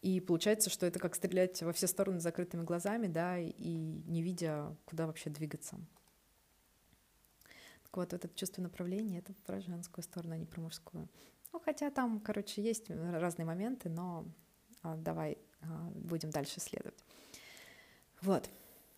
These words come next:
По-хорошему, да, можно делать меньше действий, но зато целевых,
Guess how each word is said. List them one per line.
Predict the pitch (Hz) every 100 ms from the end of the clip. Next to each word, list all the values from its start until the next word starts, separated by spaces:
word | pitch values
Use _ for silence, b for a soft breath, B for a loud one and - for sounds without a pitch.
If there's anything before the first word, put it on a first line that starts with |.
| - -
По-хорошему, | - 226 285 381 233 190
да, | 175 196 277 262 - - -
можно | 196 208 220 196 175 165 -
делать | 175 196 190 180
меньше | 202 190 190
действий, | 214 330 - 196
но | 180 233
зато | 180 196
целевых, | 190 190 175 151 147